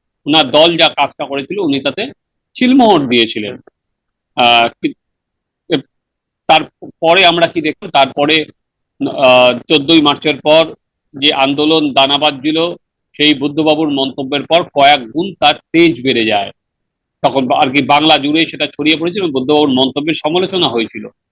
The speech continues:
যে একজন মুখ্যমন্ত্রী তার নিজের চেয়ারে থেকে কি করে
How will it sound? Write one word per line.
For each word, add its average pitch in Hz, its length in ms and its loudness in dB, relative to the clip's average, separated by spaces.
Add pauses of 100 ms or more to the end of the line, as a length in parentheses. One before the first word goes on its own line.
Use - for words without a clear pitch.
(360)
যে 147 80 4
একজন 147 340 2
মুখ্যমন্ত্রী 151 640 -2
তার 139 240 0
নিজের 139 340 0
চেয়ারে 160 300 0
থেকে 113 360 -10 (420)
কি 165 100 -2
করে 170 380 2